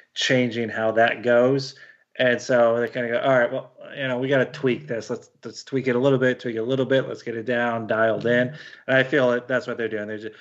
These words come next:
they're tweaking it. They're dialing it in a little bit. They're making it better than what it was. Um, you know, it's not something you just say, "Well, it didn't work. Just trash it and let's go back to the old ways." Like, "All right, this, this kinda worked, but it could have been better. Let's tweak it this way and make it better."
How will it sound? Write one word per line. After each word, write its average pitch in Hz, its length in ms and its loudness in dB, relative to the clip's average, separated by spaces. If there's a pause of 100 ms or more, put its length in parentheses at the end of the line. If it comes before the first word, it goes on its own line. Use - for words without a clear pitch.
(120)
they're 123 100 -12
tweaking 160 380 0
it. 156 100 0
They're 127 120 0
dialing 131 440 2
it 120 40 -8
in 127 160 -4
a 127 80 -4
little 127 280 -2
bit. 123 440 -2
They're 117 120 -6
making 120 300 -2
it 104 200 -6
better 120 280 2
than 110 180 -6
what 107 140 -4
it - 160 -6
was. 127 520 2 (400)
Um, 107 600 0
you 113 180 -4
know, 107 140 0
it's 104 120 -4
not 117 140 0
something 113 240 0
you 107 100 -2
just 104 260 0
say, 113 100 -2
"Well, 131 420 4
it 123 80 0
didn't 117 240 -4
work. 117 300 -2
Just 110 180 -16 (240)
trash 120 460 -2
it 120 160 -8
and 104 260 -20 (340)
let's 110 120 -20
go 117 160 -6
back 113 220 0
to 123 60 -10
the 113 100 -2
old 113 180 0
ways." 107 240 -4
Like, 113 120 -6
"All 135 120 0
right, 117 200 -2
this, - 300 -10
this 117 160 -14
kinda 180 320 4
worked, 123 320 -6
but 120 140 -4
it 120 100 -14
could 165 360 0
have 139 100 2
been 120 240 -2
better. 120 360 2
Let's 113 220 -8
tweak 131 300 -6
it 113 160 -8
this 117 240 -4
way 117 220 -2
and 107 120 -6
make 107 180 -6
it - 140 -14
better." 110 320 -4